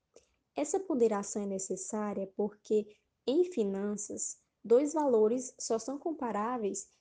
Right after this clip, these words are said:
se forem considerados em um mesmo período de tempo. Um exemplo prático, para você ter uma noção rápida do que significa essa taxa de desconto,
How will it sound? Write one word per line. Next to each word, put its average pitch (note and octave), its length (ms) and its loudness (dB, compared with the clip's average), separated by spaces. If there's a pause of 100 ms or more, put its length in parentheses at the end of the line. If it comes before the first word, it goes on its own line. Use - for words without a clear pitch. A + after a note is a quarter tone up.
se - 160 -4
forem A#3 260 4
considerados A3+ 840 0
em A#3 100 -2
um A3+ 140 -4
mesmo A3 260 -2
período A3 420 0
de D4 180 -4
tempo. - 500 -8 (1040)
Um A#3+ 100 2
exemplo C4 480 0 (380)
prático, A3 580 2 (380)
para G#3+ 100 4
você G#3 240 2
ter G#3+ 100 0
uma G#3 80 0
noção G#3+ 340 0
rápida G3+ 480 -4
do F#3+ 260 -10
que D4+ 140 2
significa A#3+ 720 -4
essa G3 180 -6
taxa F#3+ 380 -6
de F3+ 160 -16
desconto, A3+ 680 -4